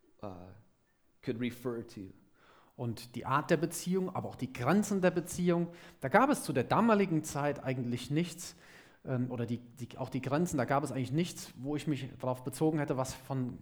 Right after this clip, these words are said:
Speaker 2: Gott gekommen wäre.
Speaker 1: Right? In, in, in, in my time of, you know, uh, in, in high school,
Speaker 2: Seht ihr, in, in dieser Zeit, während ich eben auf der Highschool war,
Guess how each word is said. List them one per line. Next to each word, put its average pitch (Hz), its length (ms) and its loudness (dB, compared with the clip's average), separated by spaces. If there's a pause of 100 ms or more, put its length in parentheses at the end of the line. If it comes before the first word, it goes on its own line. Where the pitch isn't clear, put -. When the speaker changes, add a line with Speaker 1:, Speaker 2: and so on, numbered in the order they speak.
(160)
Speaker 2:
Gott 233 200 4
gekommen 90 400 2
wäre. 87 160 -8 (260)
Speaker 1:
Right? 160 280 4 (320)
In, 151 200 2
in, 139 420 0 (120)
in, 135 180 0
in 135 160 0
my 143 160 6
time 156 420 4
of, 123 220 -2
you 127 140 0
know, 123 320 -2
uh, 113 240 -2 (100)
in, 110 240 -8
in 113 260 -8
high 143 160 4
school, 135 380 -10 (640)
Speaker 2:
Seht 131 160 -2
ihr, 123 220 2
in, 120 180 -2
in 127 80 -6
dieser 120 280 -2
Zeit, 127 440 -2
während 117 220 -4
ich 117 160 -10
eben 110 140 -6
auf 107 100 -10
der 104 140 -4
Highschool 131 400 -2
war, 156 200 -2